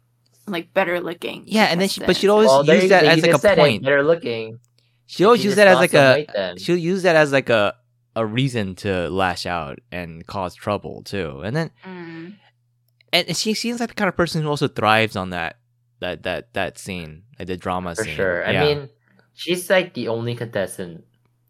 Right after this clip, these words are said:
Speaker 3: who has shown interest in all, almost all the guys except the one guy, right? The one guy who's, who's only interested in the one girl.
Speaker 2: Oh, yes,
Speaker 1: Young-
Speaker 2: yes.
Speaker 3: Um, I
Speaker 1: Youngho?
Speaker 3: Yeah, Youngho.
Speaker 1: Yeah.
Speaker 2: Yeah, yeah.
Speaker 3: Yeah.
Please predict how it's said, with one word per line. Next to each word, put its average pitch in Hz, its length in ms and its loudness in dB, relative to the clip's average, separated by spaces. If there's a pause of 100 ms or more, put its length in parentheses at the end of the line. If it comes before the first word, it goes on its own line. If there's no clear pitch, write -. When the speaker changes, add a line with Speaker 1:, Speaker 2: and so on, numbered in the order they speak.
(120)
Speaker 3:
who 123 260 -2
has 104 240 2
shown 113 420 -2
interest 104 460 -8
in 95 180 -12
all, 123 720 2
almost 139 300 -2
all 127 140 4
the 113 80 0
guys 95 300 -2
except 110 180 -8
the 110 80 -8
one 95 240 -6
guy, 82 480 -6 (140)
right? 95 180 -4
The 95 60 -18
one 104 160 -8
guy 95 160 -2
who's, 95 180 -10
who's 92 240 -12
only 85 540 -10
interested 92 320 -12
in 87 100 -8
the 80 60 -12
one 85 260 -6
girl. 69 380 -10
Speaker 2:
Oh, 110 100 2
yes, 95 320 -2
Speaker 1:
Young- 180 180 -6
Speaker 2:
yes. 175 160 -12 (640)
Speaker 3:
Um, 82 280 -2
I 90 100 -10
Speaker 1:
Youngho? 208 460 -10 (220)
Speaker 3:
Yeah, 95 100 -2
Youngho. 90 500 -4 (640)
Speaker 1:
Yeah. 165 360 -12
Speaker 2:
Yeah, 92 320 -4 (440)
yeah. 80 260 -10 (500)
Speaker 3:
Yeah. 107 200 -2